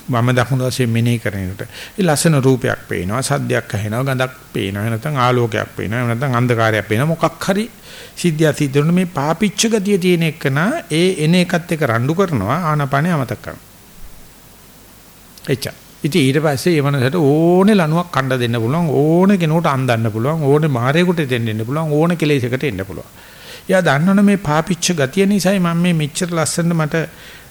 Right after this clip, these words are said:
මේ ත්‍රිවිධ ශික්ෂාව සලසලා දෙන අරමුණ පැත්තක දාලා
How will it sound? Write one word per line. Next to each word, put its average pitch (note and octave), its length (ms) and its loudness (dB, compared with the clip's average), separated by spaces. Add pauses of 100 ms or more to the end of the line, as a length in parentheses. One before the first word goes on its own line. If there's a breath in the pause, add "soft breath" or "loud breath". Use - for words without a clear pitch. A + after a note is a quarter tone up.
මේ C#3 260 0
ත්‍රිවිධ D3+ 340 -2
ශික්ෂාව D#3 480 0
සලසලා D3+ 500 2
දෙන D#3+ 160 0
අරමුණ D3 400 2
පැත්තක C#3+ 420 -2
දාලා D#3+ 400 -2